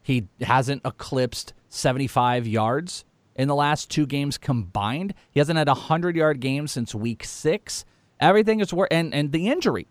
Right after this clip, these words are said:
I mean, outside of the obvious, where the guy doesn't wanna be on this team, there's already, you know, Jake Glazer's got the reports. There's gonna be a mix, mismatch of, you know, confidence as far as the team goes, but he's also injured. Take all of that stuff. It makes me completely out on Odell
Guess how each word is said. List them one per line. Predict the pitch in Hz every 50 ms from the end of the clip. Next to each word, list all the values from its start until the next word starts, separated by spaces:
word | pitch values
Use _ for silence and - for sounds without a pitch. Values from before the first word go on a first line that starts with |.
| _ -
I | 120
mean, | 139 147
outside | 156 185 175 - - 160 190 269 202
of | 117 90
the | - 117
obvious, | 92 104 143 196 165 104 92 107 - - -
where | 110 113 113
the | 107 113
guy | 104 120 117 113 113 113 110 - - - _ _ -
doesn't | 117 156 143 120 151 123
wanna | 120 120 127 127 117
be | 104 120 120
on | 120 117 117
this | 120 110 - -
team, | - - 120 113 113 113 117 123 131 - - _ - 117
there's | 117 120 117 110 98 117
already, | 117 123 127 127 123 120
you | 117 120
know, | 117 110
Jake | - 120 117 107
Glazer's | 117 117 117 113 110 117 117 110
got | - 117 110 113 -
the | 120
reports. | 110 110 110 - - - 107 113 131 131
There's | - 120 110
gonna | - 131 120 113
be | 104 120 117
a | 110 104
mix, | 101 98 101 117 120 - - - - 120
mismatch | 117 127 117 - - 123 123 123 123 123 - -
of, | 104 95 95 - _ _ _ _
you | - 131
know, | 117 110 104
confidence | - - - - 131 131 - - 131 127 127 131 135 - - - -
as | 117 117 107 -
far | - 120 120 120
as | 113 98
the | 101
team | - - 120 117 120
goes, | 117 127 131 127
but | - 143
he's | 139 139
also | 156 160 151 - 143 127
injured. | 175 220 214 - - -
Take | - 139 151 151
all | - 180 196 226
of | 214
that | 185 165 147 143 -
stuff. | - - - 113 123 147 - - _ _ _ _ - -
It | 139 156
makes | 170 165 151 - -
me | 143 139
completely | - - 123 104 - - - 127 127 - 127 123 110
out | 107 107 101
on | 98 95 95
Odell | 92 92 90 92 85 - -